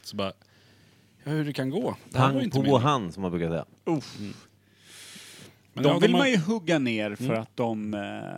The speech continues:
Speaker 2: Det är ju samma, vad heter han? Det är han som kör, vad heter det, Creepypodden nu. Det är han, han är en av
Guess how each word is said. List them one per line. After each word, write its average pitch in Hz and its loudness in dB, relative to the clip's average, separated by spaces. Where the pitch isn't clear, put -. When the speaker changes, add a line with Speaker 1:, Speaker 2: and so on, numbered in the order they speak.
Speaker 2:
Det 131 0
är - 8
ju 127 6
samma, 131 2
vad 139 2
heter 147 0
han? 110 -2
Det 123 0
är 120 2
han 123 -2
som 110 -4
kör, 104 0
vad 95 2
heter 92 -4
det, 82 -6
Creepypodden 98 -2
nu. 80 -12
Det 82 -6
är 87 0
han, 82 -6
han 90 -8
är 82 -4
en 80 -8
av 73 -8